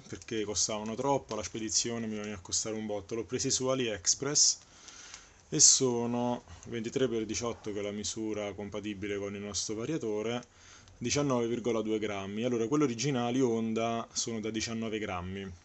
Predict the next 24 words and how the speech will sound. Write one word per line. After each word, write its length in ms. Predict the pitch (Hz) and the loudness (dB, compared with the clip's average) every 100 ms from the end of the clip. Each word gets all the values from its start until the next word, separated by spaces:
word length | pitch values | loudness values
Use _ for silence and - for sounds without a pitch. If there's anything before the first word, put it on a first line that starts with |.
| - - | -20 -10
Di 100 | 127 | 0
solito 280 | - 143 123 | 4 6 6
quelli 220 | 135 131 | 4 4
poligonali 880 | 123 113 117 127 110 104 107 110 110 | 2 0 2 2 0 -2 -2 -2 -4
si 220 | - - | -4 -4
possono 540 | 110 110 - - 110 107 | -4 -2 0 0 0 -2
mettere 400 | 110 92 113 110 | -4 -4 -4 -2
un 160 | 113 | -4
pelino 320 | 107 117 123 107 | -4 -4 -2 -4
più 160 | 113 | -6
leggeri, 560 | 110 120 107 101 104 107 104 - - - - - - - | -6 -6 -6 -4 -4 -6 -10 -16 -18 -18 -18 -20 -20 -12
eh, 260 | 104 98 | -10 -6
dato 240 | 101 113 110 | -2 -2 -2
che 120 | 104 | -6
poi 220 | 90 117 | -2 0
loro 220 | 110 104 | 2 0
vanno 220 | 101 98 101 | -2 -4 -8
a 40 | |
colmare, 720 | - 107 101 101 101 101 101 - | -8 -8 -8 -8 -4 -4 -4 -10
ehm, 920 | - 107 101 101 98 95 95 92 90 90 - - | -10 -6 -6 -6 -8 -6 -6 -6 -8 -10 -12 -16
diciamo, 380 | 110 95 107 104 | -12 -8 -6 -4
la 80 | |
velocità 400 | 107 113 - 123 | -2 -4 -4 -4
finale 920 | 101 - 127 107 107 110 110 - - | -4 -4 -4 -4 -2 -2 -4 -8 -20